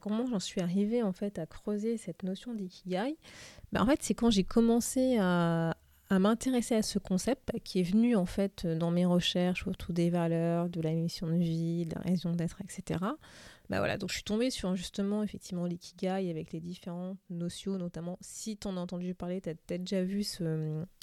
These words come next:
ce diagramme avec les quatre cercles, et cetera. Et je me suis dit, bon, bah, Wefa, écoute, si tu veux vraiment essayer de comprendre ce que c'est, ben, c'est, essaye d'acheter un bouquin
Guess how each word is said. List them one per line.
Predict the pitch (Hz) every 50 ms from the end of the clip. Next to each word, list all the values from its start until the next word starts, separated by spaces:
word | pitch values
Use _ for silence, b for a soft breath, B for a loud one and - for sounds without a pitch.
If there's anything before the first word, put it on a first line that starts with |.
| - - -
ce | - - 185
diagramme | 165 165 170 170 170 180 180 185 185 190
avec | 170 160 160 170 - -
les | 175 -
quatre | - - 170 165 - - - -
cercles, | - - - 180 170 - - 170
et | -
cetera. | - 170 - - 170 165 160 - 277 - B B B B B B B B B B B -
Et | 233 247 269 285 277
je | 240 247
me | 226 214 208
suis | 202 - - 202
dit, | 185 190 202 233 262 262
bon, | 233 220 196
bah, | 175 175 170
Wefa, | 165 175 180 - 233 233
écoute, | 233 - - 233 -
si | - - 190
tu | 185 - - 180
veux | 170
vraiment | 175 180 190 208 226 254 254
essayer | 240 220 - - 190
de | 185
comprendre | - - 202 202 - - - 220 220 233 233 214 -
ce | - - -
que | - - 175 175
c'est, | - - - - 226 247 254
ben, | 240 208 165 160 175
c'est, | - - - 180 - -
essaye | 202 196 - - 262 262 226
d'acheter | 214 190 185 - - - 226
un | 208 180
bouquin | 175 180 190 190 190 - - 185 175 185 208 233 269